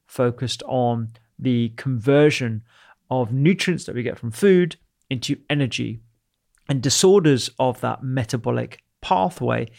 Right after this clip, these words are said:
is how we lead to things like obesity, diabetes, cardiovascular disease. But metabolic medicine actually goes much further than that. It really has an impact on things like women's health, cancer risk,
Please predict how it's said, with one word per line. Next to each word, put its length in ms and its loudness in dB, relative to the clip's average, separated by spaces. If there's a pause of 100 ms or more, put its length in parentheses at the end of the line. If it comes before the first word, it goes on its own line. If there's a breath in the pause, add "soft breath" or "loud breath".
(240 loud breath)
is 140 -2
how 240 2
we 180 2
lead 320 4
to 80 -4
things 440 -8
like 280 -6 (320 soft breath)
obesity, 800 0 (100)
diabetes, 920 0
cardiovascular 720 -4
disease. 460 -10 (380 loud breath)
But 100 -2
metabolic 560 2
medicine 560 2
actually 320 -2
goes 320 2
much 340 -2
further 500 0
than 180 -6
that. 240 -12 (120)
It 140 -2
really 600 2
has 320 -2
an 80 -6
impact 440 -8
on 120 -10
things 280 -12
like 200 -10 (320 soft breath)
women's 480 0
health, 320 -10 (280)
cancer 600 -4
risk, 480 -8